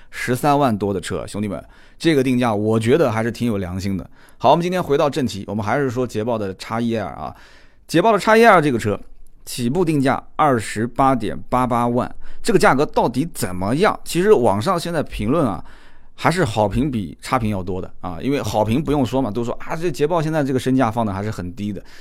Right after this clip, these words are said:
价格的这个入门的区间啊，给的还是很到位的。那么差评就不用说了，现在大家都是，还是只要捷豹一出车，都管它叫七折豹，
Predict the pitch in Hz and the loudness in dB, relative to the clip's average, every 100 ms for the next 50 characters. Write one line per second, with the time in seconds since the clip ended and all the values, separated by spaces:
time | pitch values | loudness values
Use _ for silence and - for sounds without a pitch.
0 | - - 143 127 107 110 110 107 104 73 | -20 0 4 4 4 2 2 0 -2 -2
1 | - 117 123 110 113 107 - 120 120 117 | -4 -2 0 2 -2 -6 -8 -4 -2 -2
2 | 113 92 - 92 95 92 104 107 90 110 | -4 -6 -6 -6 -4 -4 -6 -6 -4 -2
3 | 107 107 87 - - - - - - 277 | 0 -2 -4 -14 -20 -20 -18 -8 -2 -2
4 | - 240 143 117 120 110 107 107 104 95 | 2 4 6 4 4 2 0 -2 -4 -4
5 | 127 123 147 156 147 165 156 - - - | -4 -2 2 2 2 -2 -2 -6 -14 -18
6 | - 143 202 180 - - - 120 147 233 | 2 2 4 2 0 -18 -6 -2 2 2
7 | 135 131 139 127 117 120 123 - - 170 | 2 0 0 0 -4 -4 -2 -4 0 2
8 | 170 123 95 104 104 98 - 131 113 139 | 4 2 -2 -4 -4 -6 -2 0 0 -2